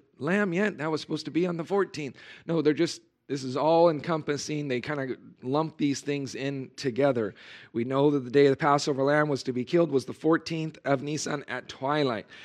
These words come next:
And the day of unleavened bread began as soon as the sun set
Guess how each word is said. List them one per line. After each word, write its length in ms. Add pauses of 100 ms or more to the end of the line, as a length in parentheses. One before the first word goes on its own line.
(260)
And 140
the 80
day 240
of 140
unleavened 360
bread 240
began 300
as 100
soon 300
as 200
the 120
sun 400
set 400